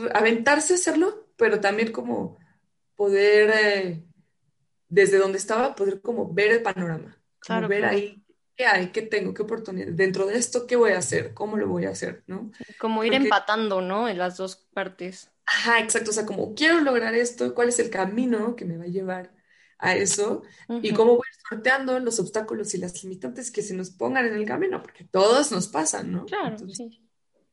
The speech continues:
Speaker 1: creo que está, pues, muy linda su, su historia hasta aquí, está, es una gran lección.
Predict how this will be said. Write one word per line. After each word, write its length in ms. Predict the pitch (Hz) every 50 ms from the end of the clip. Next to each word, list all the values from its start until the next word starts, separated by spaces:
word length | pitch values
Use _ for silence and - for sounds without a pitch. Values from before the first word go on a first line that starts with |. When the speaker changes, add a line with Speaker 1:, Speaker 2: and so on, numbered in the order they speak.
| _ _
Speaker 1:
creo 160 | - 220 226
que 80 | 220 254
está, 640 | 247 - - 226 220 220 214 214 208 196 190 190 - - - - - - - - - - _ _ _ _
pues, 180 | - 185 180 185
muy 260 | 196 202 208 214 214
linda 340 | 220 220 220 214 214 214 208
su, 400 | - - 185 180 175 170 170 -
su 160 | - - -
historia 460 | 175 156 - 202 208 220 202 180 185 -
hasta 200 | 180 - - 170
aquí, 240 | 160 - 233 240 220
está, 580 | - - - - 190 180 185 185 180 175 175 _ _ _ _ _ _ _
es 80 | -
una 140 | 226 226 220
gran 220 | 214 214 226 226
lección. 460 | 233 233 233 - 294 277 - - -